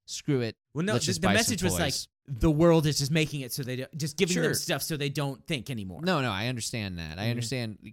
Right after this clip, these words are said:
Speaker 1: the, 'cause I've, this isn't the first time I've seen a drama with these issues
Speaker 2: Y-, yeah.
Speaker 1: discussed. Like, this whole thing that's happening this episode, I get it.
Speaker 2: Yeah.
Speaker 1: Because I've seen dramas in Japan around two thousands era, and this is, like, it was a big topic issue.
Speaker 2: Yeah.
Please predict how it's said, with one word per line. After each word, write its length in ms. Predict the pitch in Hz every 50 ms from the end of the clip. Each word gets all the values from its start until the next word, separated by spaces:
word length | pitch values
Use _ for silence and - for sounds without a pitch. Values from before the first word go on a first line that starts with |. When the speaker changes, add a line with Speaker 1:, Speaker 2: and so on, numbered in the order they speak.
| - -
Speaker 1:
the, 420 | - 110 107 113 113 107 95 - -
'cause 120 | - 139 139
I've, 240 | 135 123 110 - 131
this 180 | 135 139 -
isn't 220 | 147 127 135 127 104
the 60 | 113
first 280 | - - 123 117 - -
time 160 | 113 104 101
I've 100 | 95 -
seen 160 | - 117 104
a 60 | 95
drama 300 | 90 107 98 92 95 90
with 120 | 87 90 -
these 180 | 95 90 87
issues 320 | 90 85 - - 90 87 147
Speaker 2:
Y-, 60 | 143 139
yeah. 160 | 139 139 131
Speaker 1:
discussed. 240 | 113 - - - -
Like, 120 | 110 107
this 140 | - 135 -
whole 160 | - 175 175
thing 180 | - - 170 156
that's 160 | 139 117 -
happening 380 | - 120 117 120 - 135 135 131
this 160 | 131 123 -
episode, 560 | - 123 - - 123 - - 127 131 131 120 - _ -
I 260 | 92 104 107 104 98 92 - -
get 200 | - 104 92 73
it. 140 | 67 60 - _ - 120
Speaker 2:
Yeah. 160 | 113 95 - - _
Speaker 1:
Because 140 | - 110 98
I've 120 | 107 98 -
seen 340 | - 120 110 104 104 101 - _ _
dramas 500 | - 117 107 107 104 101 98 95 - - - - -
in 180 | - 113 110 110
Japan 480 | 113 98 - - 101 98 95 92 90 -
around 420 | 92 90 92 90 92 92 92 90
two 120 | - - 80
thousands 340 | - 87 87 90 95 85
era, 280 | 87 82 78 78 82 82 -
and 400 | 85 85 82 82 78 85 92 90
this 200 | 92 92 - 95
is, 200 | 92 95 87 -
like, 160 | - 98 92
it 60 | 95
was 140 | 92 90 98
a 40 | 90
big 220 | - 101 95 -
topic 380 | - - 80 76 - - - -
issue. 280 | - - - 107 - 85
Speaker 2:
Yeah. 180 | 78 78 82